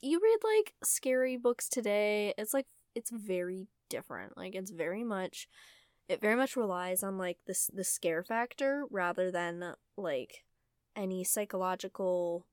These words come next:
thing. <laughs> Um, but, like, this Wikipedia article says that her novel relies on terror rather than horror. Uh, and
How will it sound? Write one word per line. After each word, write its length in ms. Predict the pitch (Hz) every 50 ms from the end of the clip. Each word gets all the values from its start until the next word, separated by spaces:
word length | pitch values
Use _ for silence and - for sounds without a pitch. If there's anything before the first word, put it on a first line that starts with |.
| _ _ _ _ _ _ _ _ _ _ _ _ _ _ _ _ _ _ _ _ _ _ _ _ _ 349 - _ -
thing. 400 | - 185 180 170 156 165 185 185 _ _
<laughs> 80 | - 220 311 - - - - - _ _ _ _ _ _ _ _ _ _ _ _ -
Um, 380 | 208 196 190 185 180 180 175 175
but, 100 | 208 202
like, 360 | 226 240 233 220 208 - - _ _ _ _ _ _ -
this 260 | - 214 226 214 -
Wikipedia 640 | - 247 247 - 247 - - - 269 269 262 254 214 -
article 640 | 202 202 190 - - - - 202 190 180 170 -
says 260 | - - 208 196 185 -
that 340 | - 180 170 170 165 - _ -
her 180 | - - 226 214
novel 720 | 208 202 196 202 208 202 208 202 190 185 180 175 156 -
relies 440 | 196 202 196 185 175 175 180 175 180
on 160 | 180 175 170
terror 600 | - - - 202 185 170 180 196 220 247 262 254
rather 340 | 214 170 175 185 180 185 180
than 180 | 170 151 151
horror. 580 | 175 - - - 185 160 117 92 - - 202 - _ - - - - _ _ _ _ _ - -
Uh, 400 | - 175 160 92 65 76 78 - - _ _ _ _ _ _ _ _ _ _ _ _ _ _ _ _ _ _ _
and 680 | - 208 196 185 185 185 185 180 180 180 175 175 175 -